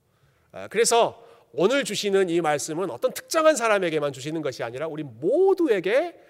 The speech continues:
하나님이 주시는, 예, 그리고 우리의 영적인 유익을 위해 주시는 말씀이라는 사실을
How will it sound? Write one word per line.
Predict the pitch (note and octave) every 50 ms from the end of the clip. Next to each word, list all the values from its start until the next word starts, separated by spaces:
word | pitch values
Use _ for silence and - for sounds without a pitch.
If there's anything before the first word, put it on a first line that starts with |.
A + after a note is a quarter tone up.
| _ _ _
하나님이 | _ - F3+ F#3 F3 E3+ D#3+ D#3
주시는, | C#3 C3 A#2 - C3 B2 D#3+ F#3+ D#3 A#2 G2+ - _ _ _ _
예, | A#2 G2+ G2 G2+ -
그리고 | - - C#3 D3 C#3+
우리의 | C#3 D3 D3 D3 D3 C3
영적인 | B2 C3 C3 - F3 E3 E3 D#3 D3+ C#3+
유익을 | D3+ F3+ A3 A#3+ A3+ B3 A3+ F#3+
위해 | E3+ E3 -
주시는 | - - - D3+ C#3 C3+
말씀이라는 | B2 A2+ A2+ - - C#3+ B2+ B2+ B2 B2 B2
사실을 | A#2+ - B2+ A#2 A#2+ G#2 C#3+ G3 E3+ C3+